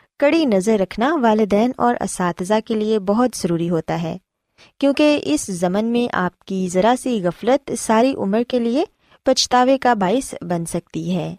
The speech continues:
سامعین، والدین کو اور اساتذہ کو چاہیے کہ وہ اس دوران بچے پر زیادہ سے زیادہ نظر رکھیں اور اس کی اچھی تربیت اور پرورش کریں۔ اس کے علاوہ سامعین، ہم دیکھتے ہیں کہ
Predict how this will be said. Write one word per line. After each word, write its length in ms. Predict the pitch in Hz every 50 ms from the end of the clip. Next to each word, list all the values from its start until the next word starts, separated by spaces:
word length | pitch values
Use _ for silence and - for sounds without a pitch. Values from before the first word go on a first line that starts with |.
| _ _ _ _ _ _ _ _ _ _ _
سامعین، 420 | - - 196 185 180 185 196 226 254 - _ _ _ _ -
والدین 540 | 233 240 247 254 262 233 247 247 269 285 285
کو 220 | - - 294 294 -
اور 160 | - 214 196 - -
اساتذہ 560 | 180 - - 175 175 - - 185 214 226 240 -
کو 80 | 240
چاہیے 500 | 226 - - 180 180 180 180 226 294 359 370 _ -
کہ 140 | - 247 254
وہ 300 | 254 262 262 254 254 247 -
اس 240 | - 269 302 - -
دوران 500 | 190 190 185 175 175 190 233 269 269 214
بچے 300 | 185 175 - - 220 214
پر 180 | - 254 302 381 415 - 254
زیادہ 400 | 226 - 240 233 233 247 269 277 269 -
سے 160 | 262 302 359 311
زیادہ 340 | 226 208 180 170 175 180
نظر 300 | 175 175 175 160 180 180
رکھیں 360 | 175 175 - - - 175 175 196 _ _ _ _ _ _ _ _ _ _ -
اور 120 | 226 247
اس 180 | 277 269 - -
کی 220 | - 254 269 262 -
اچھی 380 | - 269 - - - 302 302 294
تربیت 500 | - 330 285 175 175 180 202 214 - 214
اور 120 | 214 214 - _ -
پرورش 440 | 185 175 170 160 160 170 165 - -
کریں۔ 340 | - 175 170 165 165 175 185 - _ _ _ _ _ _ - -
اس 160 | 180 - -
کے 100 | 180 185
علاوہ 220 | 180 180 170 180 185
سامعین، 380 | - 185 180 185 208 240 254 - _ - - - -
ہم 160 | 269 269 262
دیکھتے 360 | 240 269 269 269 _ - 285 294
ہیں 220 | 285 311 320 320
کہ 380 | - 294 277 269 277 277 269